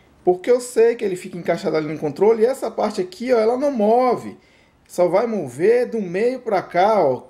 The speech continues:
que é quando eu for colocar no controle. Na hora de retornar, só é vir aqui com o cabo e, ó, pouco, pronto.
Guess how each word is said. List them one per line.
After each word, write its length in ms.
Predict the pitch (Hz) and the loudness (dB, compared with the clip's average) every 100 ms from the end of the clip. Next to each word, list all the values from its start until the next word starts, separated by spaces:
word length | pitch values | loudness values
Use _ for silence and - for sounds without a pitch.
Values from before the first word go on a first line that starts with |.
| - | -10
que 400 | 185 220 247 - _ _ | -6 -4 -6 -12 _ _
é 100 | - | -4
quando 280 | 180 196 208 | 0 2 2
eu 40 | |
for 180 | 196 214 214 | 2 0 -2
colocar 300 | 196 190 180 | -2 0 -2
no 120 | 190 | -2
controle. 720 | 254 214 180 190 202 160 110 | -4 0 4 6 4 0 -6
Na 140 | 131 180 | -6 0
hora 240 | 196 208 | 0 2
de 80 | 190 | 0
retornar, 960 | 185 185 214 190 180 180 220 254 - _ _ _ _ - | -2 0 -2 0 0 0 0 -4 -10 _ _ _ _ -12
só 300 | - 196 196 | 0 2 4
é 200 | 208 226 | 4 2
vir 240 | 185 214 | 0 -2
aqui 340 | 208 - 202 214 | -2 -6 -10 -6
com 140 | 214 | -6
o 60 | 202 | 0
cabo 440 | 196 214 226 196 | 2 2 2 0
e, 80 | 202 | 0
ó, 260 | 214 240 - _ _ _ _ _ _ _ _ - | 0 -2 -6 _ _ _ _ _ _ _ _ 4
pouco, 360 | 453 453 - - | 4 4 -6 -6
pronto. 520 | 302 208 233 220 | 0 2 2 -2